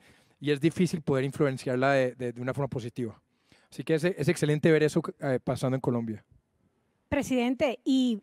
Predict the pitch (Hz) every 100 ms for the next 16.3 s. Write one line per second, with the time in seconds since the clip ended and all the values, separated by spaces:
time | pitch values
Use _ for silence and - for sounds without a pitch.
0 | - 233 - 269 226 285 294 311 240 -
1 | 220 214 269 262 262 233 214 202 202 220
2 | 185 240 226 240 220 208 220 208 214 240
3 | 247 240 220 196 - - 233 196 - -
4 | 233 202 202 233 269 233 226 214 220 233
5 | 233 240 - 262 226 208 226 214 208 226
6 | 277 - - - - - 247 233 220 208
7 | - - 240 226 - 254 - 240 - 294
8 | - 208 - 208 254 269 254 269 233 220
9 | 214 214 208 240 247 240 220 202 208 247
10 | 254 240 - - 277 262 226 202 - 208
11 | 285 _ _ - - - - _ - 311
12 | 285 277 - - 294 269 302 - 320 320
13 | 330 - 302 302 320 320 302 294 302 311
14 | 302 269 302 269 - 311 285 311 311 -
15 | 269 247 226 220 294 277 240 208 196 214
16 | 208 214